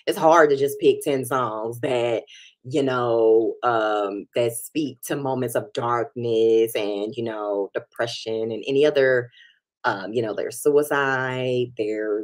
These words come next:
ju-, just so much P T S D, just whatever it is that you are dealing with, okay?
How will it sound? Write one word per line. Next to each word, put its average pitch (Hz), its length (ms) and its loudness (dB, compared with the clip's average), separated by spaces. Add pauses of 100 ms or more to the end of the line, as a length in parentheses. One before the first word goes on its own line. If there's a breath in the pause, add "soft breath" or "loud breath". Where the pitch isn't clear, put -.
(100)
ju-, 143 140 2 (180)
just - 400 0
so 190 200 8
much 156 500 0
P 175 100 -12
T 175 160 0
S 135 160 0
D, 143 320 -4
just 156 220 -2
whatever 170 400 4
it 202 80 4
is 190 160 2
that 147 140 0
you 160 100 0
are 107 160 -2
dealing 101 340 -6
with, - 360 -10
okay? 151 440 0